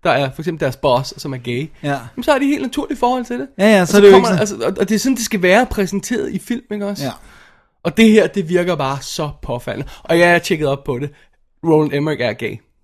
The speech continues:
Speaker 2: Er han det?
Speaker 1: Ja.
Speaker 2: Okay, så det, der er
Speaker 1: Fordi,
Speaker 2: det
Speaker 1: altså, jeg, jeg er i tvivl om, om det... Nu ved jeg ikke, altså, det er jo ikke, fordi der er som no-, noget, der har været en agenda i hans andre film. Han lavede Stonewall
Speaker 2: Ja.
Speaker 1: om, øh, øh, øh, bøsseopstanden i... Var det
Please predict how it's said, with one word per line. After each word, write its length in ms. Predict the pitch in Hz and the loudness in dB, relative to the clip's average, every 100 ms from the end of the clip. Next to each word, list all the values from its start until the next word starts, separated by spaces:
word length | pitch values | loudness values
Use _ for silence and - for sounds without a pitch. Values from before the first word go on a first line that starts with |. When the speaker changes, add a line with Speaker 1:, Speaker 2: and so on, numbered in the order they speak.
| _ - | _ 2
Speaker 2:
Er 80 | |
han 160 | 208 175 | 4 4
det? 140 | 131 143 | -4 -6
Speaker 1:
Ja. 120 | 156 | -8
Speaker 2:
Okay, 220 | 131 123 - | -6 -8 -6
så 120 | 156 | -4
det, 200 | 147 - | -4 -2
der 60 | |
er 120 | 147 156 | 0 0
Speaker 1:
Fordi, 120 | 156 | 0
Speaker 2:
det 40 | |
Speaker 1:
altså, 180 | 147 175 | 0 2
jeg, 240 | 160 165 160 | 2 2 0
jeg 60 | |
er 40 | 170 | -2
i 40 | |
tvivl 280 | - 220 170 | -2 0 0
om, 140 | 165 | 0
om 120 | 151 143 | -4 -4
det... 180 | 165 - - - - | -4 -6 -14 -18 -8
Nu 60 | 190 | 2
ved 80 | 190 | 2
jeg 60 | |
ikke, 140 | 180 160 | 2 -2
altså, 200 | 165 160 | -6 -4
det 100 | 180 | 0
er 40 | |
jo 40 | 185 | 0
ikke, 120 | 190 | 0
fordi 160 | 185 | -4
der 100 | 175 | -2
er 80 | 170 | -2
som 220 | - 165 | -2 -4
no-, 100 | 156 | -4
noget, 300 | 135 160 160 | -4 -4 -4
der 60 | 165 | -4
har 80 | 143 | -4
været 120 | 139 | -4
en 60 | 117 | -6
agenda 460 | 123 147 143 160 | -6 -4 -2 -2
i 60 | 139 | -4
hans 280 | 139 123 - | -6 -10 -8
andre 300 | 131 147 170 | -4 -4 -6
film. 260 | - 143 - - - | -6 -8 -8 -16 -4
Han 120 | 143 | 0
lavede 160 | 151 | 0
Stonewall 720 | 160 - 156 160 160 135 120 117 _ - | 0 -4 -2 0 0 0 -2 -8 _ -10
Speaker 2:
Ja. 140 | 139 131 - | -8 -6 -2
Speaker 1:
om, 320 | 151 143 131 | 0 -2 -8
øh, 220 | 143 139 131 | -10 -8 -8
øh, 500 | 64 58 60 - - - | -10 -10 -8 -8 -8 -8
øh, 200 | 117 131 | -10 -8
bøsseopstanden 840 | 147 147 160 170 - 156 - 117 143 | -6 -4 -2 -4 -4 -6 -6 -10 -10
i... 200 | 139 135 - - | -10 -12 -16 -16
Var 80 | |
det 80 | - | -14